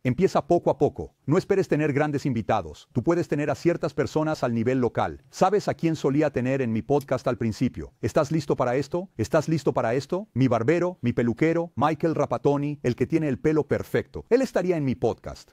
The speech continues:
¿Sabes a quién tuve una vez? Una vez en nuestra oficina, todos en Texas querían obtener una licencia para portar. Traje a esta chica Yera para que nos enseñara a todos cómo obtener una licencia para portar. Me gustó tanto,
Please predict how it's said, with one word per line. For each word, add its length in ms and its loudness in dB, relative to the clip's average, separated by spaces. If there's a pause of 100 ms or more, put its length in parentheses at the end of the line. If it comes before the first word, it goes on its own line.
¿Sabes 300 -2
a 80 -4
quién 220 -2
tuve 280 2
una 200 0
vez? 400 -10
Una 160 0
vez 180 0
en 80 0
nuestra 300 -2
oficina, 560 -2
todos 280 2
en 100 -4
Texas 340 -2
querían 260 0
obtener 380 -2
una 140 -2
licencia 480 -4
para 200 -6
portar. 380 -6 (220)
Traje 280 -2
a 60 -2
esta 200 -6
chica 260 -4
Yera 380 -2
para 160 -2
que 100 -4
nos 140 -6
enseñara 480 -4
a 80 -8
todos 320 -2
cómo 220 -2
obtener 340 -4
una 140 -4
licencia 460 -6
para 180 -8
portar. 380 -10 (140)
Me 120 0
gustó 240 -2
tanto, 340 -8